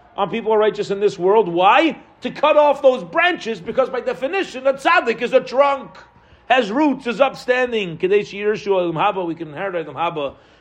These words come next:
Shneimar Vayirei Sischa Mitzar V'Achrischa Yishke Me'oid. Beginning small, in the end, it's gonna be big. V'lamar Hashem Daim B'Olam Hazeh.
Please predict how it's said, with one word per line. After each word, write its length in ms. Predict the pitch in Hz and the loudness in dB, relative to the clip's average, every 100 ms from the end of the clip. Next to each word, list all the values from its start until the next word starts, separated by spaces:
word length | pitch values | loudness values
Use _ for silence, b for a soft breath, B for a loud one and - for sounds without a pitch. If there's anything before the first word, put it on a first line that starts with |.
| b | b
Shneimar 300 | - 185 185 | -4 -2 0
Vayirei 320 | 175 175 160 | 0 0 -2
Sischa 380 | 147 226 220 185 | -4 -4 -2 -2
Mitzar 360 | 160 - 190 165 | -4 0 2 2
V'Achrischa 520 | 143 180 196 180 156 | 2 2 2 0 -4
Yishke 520 | 180 185 175 151 147 | -4 -4 -2 -2 -4
Me'oid. 440 | 156 156 147 117 - b b b _ | -4 2 2 0 -6 b b b _
Beginning 400 | 143 143 220 190 | -6 2 2 0
small, 480 | - 208 269 269 233 | -6 2 6 6 6
in 80 | 190 | 2
the 160 | 190 | 2
end, 320 | 247 233 202 170 | 4 2 -2 -6
it's 100 | - | -2
gonna 140 | 185 | -2
be 140 | 170 165 | -2 -2
big. 280 | 180 175 | 0 0
V'lamar 260 | 160 202 196 | 2 2 2
Hashem 240 | 175 190 | -2 -2
Daim 180 | 185 185 | -2 -2
B'Olam 200 | 165 151 | -4 -2
Hazeh. 360 | 147 202 202 | 0 2 0